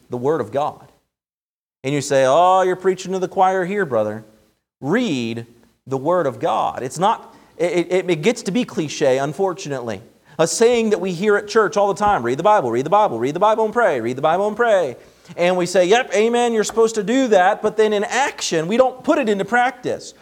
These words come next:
We don't walk in it on a daily basis. With our mouths, we say amen, but with our hearts, we would much rather look at some other things, watch other things, hear other things,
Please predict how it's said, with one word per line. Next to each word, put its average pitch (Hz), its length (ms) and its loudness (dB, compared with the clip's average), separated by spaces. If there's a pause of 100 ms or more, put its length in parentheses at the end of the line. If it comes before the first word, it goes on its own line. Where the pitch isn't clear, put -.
(120)
We 220 100 2
don't 254 200 2
walk 311 360 4
in 226 120 -2
it 160 120 -4
on 147 100 -2
a 135 60 -6
daily 135 240 -2
basis. 117 460 -6 (220)
With 214 180 6
our 220 80 4
mouths, 240 440 2
we 214 120 -2
say 196 420 0
amen, 202 420 0 (200)
but 208 100 6
with 226 160 6
our 208 160 6
hearts, 240 1000 0 (1040)
we 170 100 -4
would 196 180 2
much 220 240 0
rather 165 920 0 (300)
look 233 300 -2
at - 120 -6
some 180 120 -6
other 196 220 0
things, - 680 -12 (520)
watch 214 560 2
other 202 280 2
things, 101 720 -8 (260)
hear 247 400 2
other 233 340 2
things, 110 840 -10